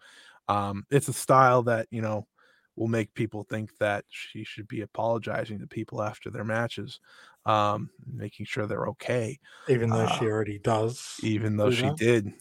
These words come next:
Speaker 1: on video, but that's fine. <laughs> Uh, <laughs> it, it's the match that makes Giulia special. That,
Speaker 2: Yeah.
Speaker 1: that is what this style is. What,
Speaker 2: Yeah.
Speaker 1: what people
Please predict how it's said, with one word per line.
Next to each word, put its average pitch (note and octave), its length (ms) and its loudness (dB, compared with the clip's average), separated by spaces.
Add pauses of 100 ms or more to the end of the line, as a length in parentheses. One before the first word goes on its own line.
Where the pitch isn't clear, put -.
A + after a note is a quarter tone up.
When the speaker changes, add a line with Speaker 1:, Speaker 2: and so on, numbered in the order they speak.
(200)
Speaker 1:
on A2+ 240 6
video, A2 520 2 (480)
but G#2+ 300 4
that's A2 220 0
fine. B2+ 380 2 (200)
<laughs> - 240 -4
Uh, A#2+ 100 12
<laughs> A#4+ 1080 12 (640)
it, B3+ 180 12
it's - 220 10
the G#3+ 80 12
match A3+ 320 12
that A3 100 10
makes F#3+ 220 10
Giulia D#3 320 10
special. - 480 -2 (220)
That, F3+ 260 12
Speaker 2:
Yeah. F#3 180 12
Speaker 1:
that A#3+ 40 12
is G#3 120 12
what F#3 220 12
this D#3 140 8
style A#2+ 460 8
is. - 240 -18 (100)
What, D#3 180 2 (260)
Speaker 2:
Yeah. - 80 -6 (560)
Speaker 1:
what E3 260 2
people B3+ 460 8